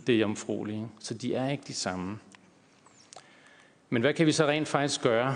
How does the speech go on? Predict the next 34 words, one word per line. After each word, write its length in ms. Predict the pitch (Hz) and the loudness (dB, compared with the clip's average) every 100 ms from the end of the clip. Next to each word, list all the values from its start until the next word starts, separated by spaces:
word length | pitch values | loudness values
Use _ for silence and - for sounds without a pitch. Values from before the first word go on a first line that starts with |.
| - | -4
Hvis 200 | - 120 | -2 2
vi 60 | 139 | 4
nu, 420 | 143 156 160 147 | 8 8 8 8
øh, 240 | 131 117 117 | 6 4 2
ser 280 | - 147 | 4 4
på, 300 | 139 - 131 | 4 4 4
at 160 | 127 113 | 4 4
vi, 140 | 123 | 4
vi 220 | 123 123 147 | 4 4 2
vil 300 | 117 175 190 | 4 4 6
jo 140 | 151 | 4
gerne 320 | 127 110 117 | 4 2 2
lukke 220 | 107 101 101 | 4 2 0
de 100 | 107 | 0
her, 400 | 104 95 104 104 | 2 2 0 0
øh, 160 | 104 92 | 0 0
pres-, 400 | - 98 95 - | 0 0 0 -2
plastkredsløb. 920 | - 101 - - - 92 - 101 95 - - - - - - - | -2 0 -4 -6 -2 -2 -2 -4 -6 -10 -20 -20 -18 -18 -18 -2
Den 140 | 151 | 2
her 80 | 151 | 2
figur 400 | 151 143 147 143 | 0 2 4 6
her, 180 | 127 120 | 4 2
den, 380 | 135 135 131 120 | 4 6 6 4
den 240 | 131 127 | 4 6
viser 400 | 131 131 - 131 | 4 4 4 2
en, 320 | 120 110 107 | 2 2 2
øh, 180 | 110 104 | 2 2
nogle 180 | 104 101 | 0 -2
beregninger 500 | 104 110 131 139 123 | -2 -2 0 2 4
over 120 | 113 | 2
en 80 | 110 | 2
lang 340 | 120 131 127 | 0 0 0
række 280 | 110 110 123 | 2 2 0
forskellige 720 | 120 110 - 131 135 135 113 | -2 -2 0 2 4 2 2